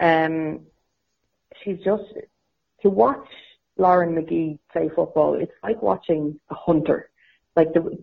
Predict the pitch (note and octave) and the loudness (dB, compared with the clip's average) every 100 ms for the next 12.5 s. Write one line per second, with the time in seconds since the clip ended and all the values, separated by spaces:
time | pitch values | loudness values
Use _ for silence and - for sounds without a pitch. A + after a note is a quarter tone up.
0 | - - F3+ - - F#3 F3+ G#3 G#3+ - | -8 -6 -6 -8 -6 0 4 4 4 4
1 | G#3+ A#3 A3+ G3 F#3+ F3+ E3 D3+ D#3+ D3 | 2 4 6 6 6 6 6 4 2 0
2 | D#3 D3+ D3+ D#3 C#3+ - _ _ _ _ | -2 -4 -4 -4 -4 -6 _ _ _ _
3 | _ - D#3+ D#3 - D#3+ D3 - - F3 | _ 0 2 2 0 0 0 -6 -16 -2
4 | F3+ F3+ F3+ - F#3+ F3+ D3+ F#3 F#3+ F#3 | 0 2 -2 -2 2 4 6 6 6 6
5 | F3+ F3+ F3 - _ _ E3 D#3 D3+ - | 6 6 2 -10 _ _ -4 -4 -6 -2
6 | D#3+ D#3 D3+ F3+ F#3 F#3 - D#3 - E3+ | 0 2 4 6 4 2 -2 -4 -2 4
7 | F3 E3+ F3 - F3 - F3+ F3+ - - | 6 4 0 -8 -10 -2 -2 -2 -12 -4
8 | F3 E3+ G#3+ A#3 F3+ D#3+ D#3+ D3+ D3 - | -2 -2 -4 -2 0 0 4 2 2 -8
9 | - _ _ - E3+ D#3+ - _ _ - | -20 _ _ -6 -4 -4 -12 _ _ -2
10 | F#3+ F3+ F3 - A#2 F#3 F3+ - C4 B3+ | 2 4 2 -4 0 0 0 2 0 2
11 | G3 E3 D#3 E3 D#3+ D#3+ E3 D#3+ - D#3+ | 0 0 -2 0 0 2 2 2 0 -2
12 | D#3 D#3+ D#3 D3+ | 0 0 0 -4